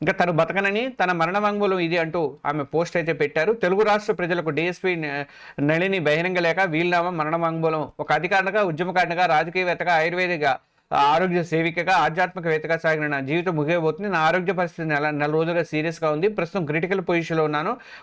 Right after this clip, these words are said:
మూడు రోజుల నుంచి నిద్ర లేదు. రాత్రంతా మహామృత్యుంజయ మంత్రాన్ని జపిస్తూ గడుపుతున్నాను. ఎనిమిదేళ్ల క్రితం సోకినటువంటి రుమటాయిడ్ ఆర్థరైటిస్ అనే,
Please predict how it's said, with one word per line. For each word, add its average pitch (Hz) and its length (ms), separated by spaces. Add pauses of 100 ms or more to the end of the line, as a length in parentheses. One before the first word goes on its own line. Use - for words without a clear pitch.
మూడు 170 180
రోజుల 202 240
నుంచి 185 340
నిద్ర 143 300
లేదు. 175 300
రాత్రంతా 180 540
మహామృత్యుంజయ 165 800
మంత్రాన్ని 147 580 (300)
జపిస్తూ 156 400
గడుపుతున్నాను. 156 560
ఎనిమిదేళ్ల 180 400
క్రితం 190 280
సోకినటువంటి 160 640
రుమటాయిడ్ 175 480
ఆర్థరైటిస్ 160 640
అనే, 147 280